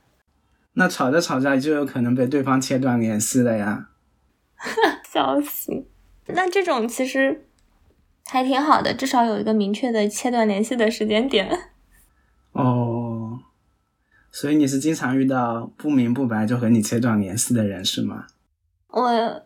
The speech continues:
Speaker 1: 遇到不明不白，我想跟人家切断联系。
Speaker 2: 那你在这段关系里面，你就是坏人啊。
Speaker 1: <laughs> 对，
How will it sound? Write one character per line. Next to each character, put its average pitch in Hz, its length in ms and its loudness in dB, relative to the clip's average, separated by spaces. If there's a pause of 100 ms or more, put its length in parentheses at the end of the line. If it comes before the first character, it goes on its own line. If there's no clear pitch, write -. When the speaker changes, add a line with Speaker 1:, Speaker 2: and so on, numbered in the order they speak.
(240)
Speaker 1:
遇 294 160 -2
到 240 220 6
不 269 200 -8
明 240 240 2
不 254 120 -6
白， 220 200 2
我 240 100 -2
想 190 260 2
跟 196 120 -2
人 185 120 -4
家 294 160 2
切 294 240 -4
断 320 160 -2
联 339 300 2
系。 - 220 -4 (920)
Speaker 2:
那 180 140 0
你 156 120 2
在 156 260 0
这 156 200 -2
段 147 180 0
关 147 200 0
系 143 100 -4
里 135 60 2
面， 127 180 0
你 120 80 0
就 143 140 -4
是 135 120 0
坏 135 260 0
人 110 140 -4
啊。 92 360 -10 (640)
Speaker 1:
<laughs> - 600 -14
对， 226 300 2